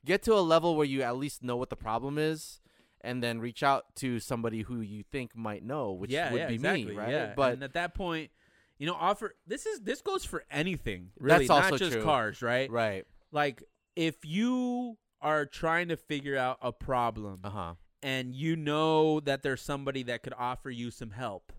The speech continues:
Speaker 1: Yes.
Speaker 2: do your research and find a potential solution,
Speaker 1: Mm-hmm.
Speaker 2: and then go to that person and say, "Hey, this is what I think will solve the problem.
Speaker 1: Mm-hmm.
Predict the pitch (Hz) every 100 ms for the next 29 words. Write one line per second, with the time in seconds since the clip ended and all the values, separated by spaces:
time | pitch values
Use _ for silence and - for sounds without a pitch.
0 | - 101 85 - - - _ _ _ _
1 | _ 123 110 156 170 196 214 165 156 139
2 | 156 143 139 - 156 135 - 147 156 160
3 | 160 156 147 147 135 - 185 214 226 208
4 | - 196 220 202 - 101 101 - 95 113
5 | 110 156 156 196 190 190 165 156 143 151
6 | 151 151 139 123 139 131 123 135 147 104
7 | 95 _ _ _ _ _ _ _ 113 123
8 | 185 - 202 180 170 147 - 160 160 147
9 | - 139 139 131 110 120 110 131 165 196
10 | 202 127 117 104